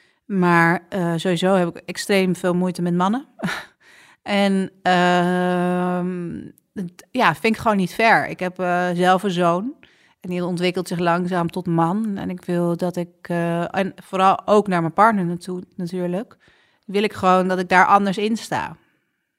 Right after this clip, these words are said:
En dat, eh, daarin probeer ik dat, eh, stapsgewijs, eh,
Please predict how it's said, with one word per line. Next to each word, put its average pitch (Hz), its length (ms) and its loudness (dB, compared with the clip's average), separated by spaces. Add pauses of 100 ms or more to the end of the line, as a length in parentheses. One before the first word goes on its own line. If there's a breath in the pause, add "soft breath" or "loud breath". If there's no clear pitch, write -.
(220)
En 190 180 -2
dat, 185 340 -2
eh, 170 340 2 (280)
daarin 175 560 2
probeer 170 440 -2
ik 165 140 -8
dat, 170 280 -6
eh, 165 200 -4 (720 soft breath)
stapsgewijs, 170 920 -4
eh, 165 340 -6